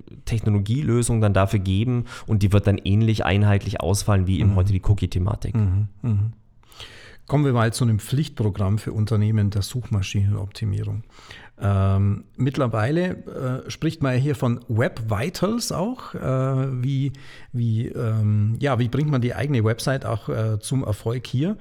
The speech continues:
Speaker 2: wenn man bei Google auch eine gute Figur machen will?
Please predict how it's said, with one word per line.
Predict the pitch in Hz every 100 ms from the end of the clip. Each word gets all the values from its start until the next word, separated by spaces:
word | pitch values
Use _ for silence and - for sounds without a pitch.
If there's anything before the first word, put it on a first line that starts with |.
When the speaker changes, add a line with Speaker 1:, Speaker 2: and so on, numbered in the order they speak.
| - - - -
Speaker 2:
wenn | 117 120
man | 127
bei | 110 101
Google | 101 151 160 127
auch |
eine | 113
gute | 104 131 127
Figur | 117 117 202 127
machen | 110 110 110
will? | 117